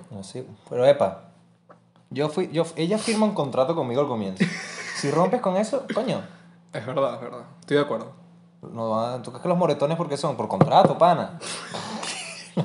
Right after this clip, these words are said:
Speaker 1: mentira. Ajá. Brr, que me tengo que recomponer. Porque estoy aquí, tengo mitad del cerebro procesando la mierda que me estoy comiendo y la mitad del cerebro pensando en lo que voy a decir.
Speaker 2: Ujú.
Speaker 1: ¿Y cómo, cómo te va a matar después fuera de cámara? Te va a matar a beso.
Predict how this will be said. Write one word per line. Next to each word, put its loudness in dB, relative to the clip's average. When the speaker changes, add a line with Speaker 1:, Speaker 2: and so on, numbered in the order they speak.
Speaker 1:
mentira. -2
Ajá. 4
Brr, -2
que -8
me -2
tengo -2
que 0
recomponer. -4
Porque -12
estoy -10
aquí, -12
tengo -2
mitad 4
del 6
cerebro 6
procesando 2
la 8
mierda 4
que 6
me 6
estoy -2
comiendo 4
y 2
la 6
mitad 4
del 4
cerebro 4
pensando 0
en 2
lo 0
que -2
voy 6
a 8
decir. -4
Speaker 2:
Ujú. -6
Speaker 1:
¿Y -4
cómo, 0
cómo -2
te 0
va 8
a 2
matar 2
después -4
fuera -2
de -6
cámara? -6
Te -14
va -12
a -10
matar -8
a -8
beso. -12